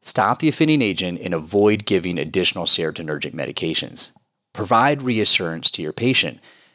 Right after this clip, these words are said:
Their uncontrollable symptoms coupled with likely postoperative pain can be very distressing. Consider administering a benzo like diazepam, which is Valium, or lorazepam, which is Ativan, to help calm the patient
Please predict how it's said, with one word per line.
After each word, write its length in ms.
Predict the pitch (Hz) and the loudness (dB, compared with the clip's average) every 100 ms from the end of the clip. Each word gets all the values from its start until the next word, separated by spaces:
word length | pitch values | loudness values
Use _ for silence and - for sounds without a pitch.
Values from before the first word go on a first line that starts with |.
| - | -2
Their 240 | 101 104 - - | 0 0 -4 -2
uncontrollable 760 | 120 151 - 135 131 117 92 82 | -2 -2 -4 0 4 4 2 0
symptoms 640 | - 165 131 98 85 - | 0 0 -2 -2 0 -2
coupled 440 | - 135 143 147 | 0 0 2 2
with 160 | 95 85 | 2 -2
likely 540 | 85 95 120 - 131 | 0 2 2 2 0
postoperative 720 | - 101 95 101 85 80 73 | 0 0 2 2 0 -2 -8
pain 420 | - 131 104 87 | 0 0 0 -4
can 160 | - 107 | -6 -4
be 140 | 95 | -4
very 480 | 82 82 95 98 95 | -4 -2 2 2 0
distressing. 720 | 82 78 - 57 - 50 50 - _ _ _ _ _ _ - | 0 -4 -2 -2 -2 -2 -16 -20 _ _ _ _ _ _ -10
Consider 380 | 107 - 151 160 | -2 0 4 4
administering 480 | 131 120 - 117 | 4 4 2 2
a 60 | 90 | -2
benzo 480 | 80 110 131 113 87 | 2 2 4 4 4
like 220 | 82 80 | 2 0
diazepam, 840 | 78 78 92 110 127 117 117 110 | 0 2 4 2 0 0 0 0
which 140 | 92 76 | -2 -4
is 120 | 71 | -4
Valium, 600 | 80 90 98 101 95 95 | 0 2 2 0 -4 -6
or 140 | - 82 | -4 -2
lorazepam, 840 | 78 80 87 117 120 82 80 73 | 0 2 2 2 0 -4 -6 -6
which 180 | 73 - | -6 -6
is 80 | - | -4
Ativan, 640 | 92 107 113 82 78 73 71 - - _ - | -2 0 0 -2 -4 -6 -8 -18 -20 _ -8
to 100 | 98 | -2
help 340 | 117 107 - | 0 0 -2
calm 320 | - 120 139 | 2 4 4
the 80 | 135 | 0
patient 420 | - 90 - 90 | -2 -2 -2 -4